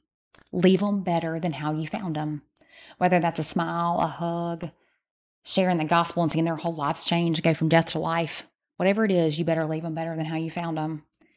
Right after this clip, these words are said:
And I thought, "Well, I'm not leaving them better. I'm probably leaving 'em worse every time they see me." <laughs> But that's exactly what the enemy wanted.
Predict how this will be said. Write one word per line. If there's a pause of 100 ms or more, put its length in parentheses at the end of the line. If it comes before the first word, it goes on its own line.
(480)
And
I
thought, (400)
"Well,
I'm
not
leaving
them
better.
I'm
probably
leaving
'em
worse
every
time
they
see
me."
<laughs> (1040)
But
that's
exactly
what
the
enemy
wanted.